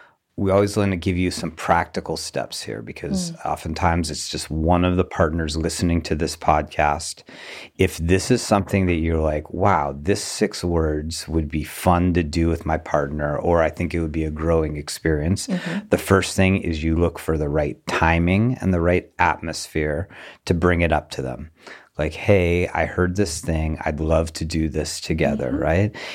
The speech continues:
Speaker 1: And then maybe each of you have a little bit of a discussion beforehand of, like, "Hey, what might be, could this be difficult? Will it be easy?" Like, you know, maybe just, like, sort of talking about what it's gonna be like doing it.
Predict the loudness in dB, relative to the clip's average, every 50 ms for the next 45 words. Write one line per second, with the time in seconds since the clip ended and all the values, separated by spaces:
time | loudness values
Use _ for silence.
0 | -10 0 4 4 6 6 6 4 4 4 2 2 2 2 2 0 0 -2 -2 0
1 | 0 -2 0 -2 -2 0 2 2 2 2 4 2 2 2 2 2 2 4 2 2
2 | 2 2 0 0 -2 -2 -2 -4 -4 -4 -4 0 0 0 2 2 0 -2 -2 -2
3 | -2 0 0 0 2 2 0 0 -2 -2 -2 -4 -4 -2 -2 -2 -2 -2 -2 0
4 | 2 2 2 0 0 -2 -6 -6 -8 -4 0 2 2 2 0 0 0 0 0 0
5 | -2 -2 -2 -2 -2 -2 -4 -8 -16 _ _ -2 0 2 2 4 2 0 -2 -2
6 | -2 0 0 2 2 2 2 2 -2 -4 -2 0 2 2 2 2 -2 -6 -12 -20
7 | -20 -20 -20 -20 -18 _ -2 0 2 2 2 0 0 0 -2 -2 -2 -2 -2 0
8 | -2 -2 -2 0 0 2 2 2 2 2 2 0 0 0 -2 -4 -4 -8 -12 -20
9 | -20 -20 -20 -20 _ _ 2 4 4 6 6 6 6 4 4 4 2 0 0 0
10 | -2 2 2 2 2 2 0 0 -2 -2 -2 -2 0 0 0 0 2 0 0 2
11 | 2 2 2 2 2 0 2 2 2 0 -2 -4 -4 -2 -2 -2 -2 0 0 0
12 | 0 -2 -2 0 0 0 -2 -4 -4 0 2 2 2 2 0 -2 -4 -6 -6